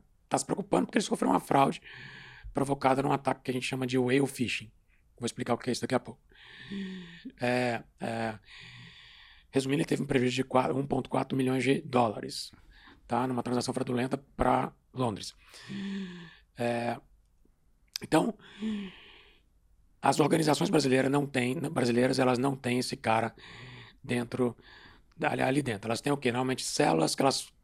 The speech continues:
e, ou esses caras que são generalistas, que falam que sabem segurança, mas eles não falam.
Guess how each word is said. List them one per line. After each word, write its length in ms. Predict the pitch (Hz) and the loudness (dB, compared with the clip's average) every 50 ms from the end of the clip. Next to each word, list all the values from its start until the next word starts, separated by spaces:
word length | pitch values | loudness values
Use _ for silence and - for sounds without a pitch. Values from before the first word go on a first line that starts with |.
| - - | -12 -6
e, 140 | - 127 131 | -2 0 2
ou 220 | 151 - 143 151 143 | 2 4 4 4 4
esses 200 | 131 131 - - | 2 0 -2 0
caras 260 | - 135 127 120 - | 2 2 2 0 -2
que 80 | - | -4
são 140 | - - 127 | -4 -4 -2
generalistas, 580 | 120 117 135 135 143 139 131 127 139 156 - - | -2 -2 -2 0 0 0 0 0 0 -2 -2 -4
que 140 | - - - | -6 -8 -8
falam 320 | - - - - - - | -4 0 2 2 2 2
que 80 | - - | 0 -2
sabem 220 | - 160 147 - | -2 -2 -2 -2
segurança, 320 | - 147 147 147 - - - - - - - 214 214 104 202 196 185 175 - | -2 -2 -2 -2 -2 -4 -6 -14 -18 -12 -10 -8 -8 -8 -8 -10 -10 -6 -4
mas 140 | 135 131 131 | -2 0 2
eles 140 | 139 135 | 2 2
não 100 | 139 143 | 2 0
falam. 300 | 131 - - 107 95 - | 0 2 2 0 0 -2